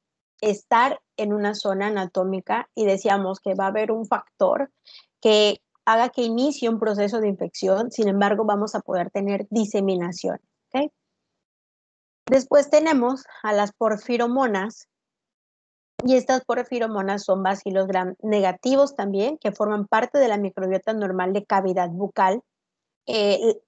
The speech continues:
las especies del género porfiromonas pueden cultivarse en infecciones dentales,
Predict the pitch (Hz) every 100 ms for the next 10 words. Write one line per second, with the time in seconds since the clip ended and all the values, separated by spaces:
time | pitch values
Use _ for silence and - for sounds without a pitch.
0 | _ 226 208 214 247 247 269 220 233 220
1 | 214 220 226 208 214 196 196 202 208 220
2 | 214 214 - 294 302 349 294 233 233 220
3 | 202 190 - 208 202 190 208 202 240 240
4 | 196 196 196